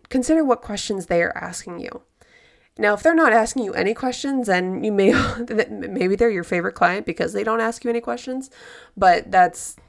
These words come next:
another podcast episode. Meet with them, just check in with them,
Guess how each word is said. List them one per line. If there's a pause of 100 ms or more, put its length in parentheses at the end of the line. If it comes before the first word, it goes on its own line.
(560)
another
podcast
episode. (680)
Meet
with
them, (300)
just
check
in
with
them,